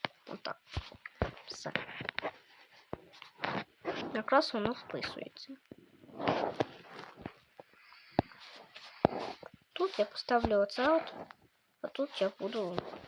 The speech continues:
та от покладу розчоску. Сюди я ще хочу покласти.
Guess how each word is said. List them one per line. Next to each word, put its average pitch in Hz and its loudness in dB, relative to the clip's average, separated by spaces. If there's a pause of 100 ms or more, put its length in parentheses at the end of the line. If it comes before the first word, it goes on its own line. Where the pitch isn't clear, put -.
(500)
та 220 12
от 220 6
покладу 202 6
розчоску. - 4 (1800)
Сюди 220 0
я 277 10
ще - 0
хочу - -6
покласти. - 0